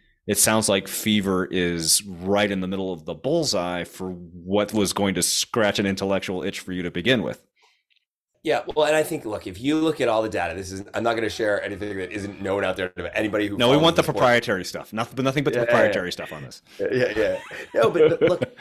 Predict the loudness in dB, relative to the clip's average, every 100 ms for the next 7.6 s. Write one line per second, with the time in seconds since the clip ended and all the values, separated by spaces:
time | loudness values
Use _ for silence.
0 | -12 -12 -12 -6 -2 0 0 -4 -4 -4
1 | -2 0 -2 -2 -6 -4 -4 -6 _ _
2 | _ -4 0 2 0 -2 -2 0 -4 -4
3 | -8 -4 -4 -6 -12 -10 -10 -10 -14 -16
4 | -16 -20 -20 _ _ -2 -2 -4 -12 -6
5 | 2 4 4 0 -2 -8 -8 -6 -10 -8
6 | -10 -10 -6 -4 -4 -4 -6 -4 -6 -6
7 | -8 -14 -14 -14 -14 -18